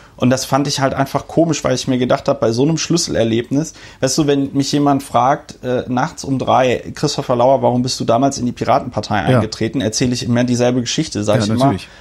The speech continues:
Speaker 1: Äh, ja,
Speaker 2: China.
Speaker 1: ich
Speaker 2: Ja.
Speaker 1: war in China.
Speaker 2: Genau.
Speaker 1: Ähm, ich hab gesehen, wie Diktatur und Kapitalismus funktioniert. Ich wollte nicht, dass das so wird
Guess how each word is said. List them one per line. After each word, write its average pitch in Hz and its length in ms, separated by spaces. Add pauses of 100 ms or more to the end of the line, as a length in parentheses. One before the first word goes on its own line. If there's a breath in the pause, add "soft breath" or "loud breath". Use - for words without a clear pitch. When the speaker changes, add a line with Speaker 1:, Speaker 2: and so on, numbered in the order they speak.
(220 loud breath)
Speaker 1:
Äh, 127 340
ja, 113 120
Speaker 2:
China. 131 260 (120)
Speaker 1:
ich 123 120
Speaker 2:
Ja. 117 60
Speaker 1:
war 123 160
in 104 100
China. 202 500
Speaker 2:
Genau. 196 240 (140)
Speaker 1:
Ähm, 139 480 (220)
ich 120 180
hab - 160
gesehen, 135 320
wie 127 80
Diktatur 131 640
und - 140
Kapitalismus 170 640
funktioniert. 165 720
Ich - 140
wollte 127 300
nicht, 127 280
dass 110 380 (160)
das 113 220
so 113 200
wird 139 300